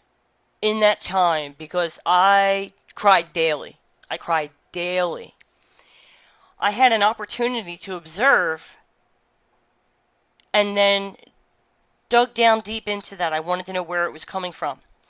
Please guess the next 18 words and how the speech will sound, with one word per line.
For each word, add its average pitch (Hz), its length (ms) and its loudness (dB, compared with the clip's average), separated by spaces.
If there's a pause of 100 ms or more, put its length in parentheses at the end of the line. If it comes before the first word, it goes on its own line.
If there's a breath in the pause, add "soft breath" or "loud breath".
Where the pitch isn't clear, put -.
(320 soft breath)
What 214 180 2
I 240 160 4
noticed, 180 560 -4
what, 180 220 -8
here's 180 420 -8
the 170 140 -12
conclusion 185 580 -8
of 151 140 -10
my 156 140 -4
little 147 280 -10
experiment 170 680 -4 (380)
or 147 400 -8
observation. 147 640 -12 (2750 soft breath)
When 196 260 0
my 185 160 2
tears 269 460 -4
were 208 120 -8
clear 220 540 -12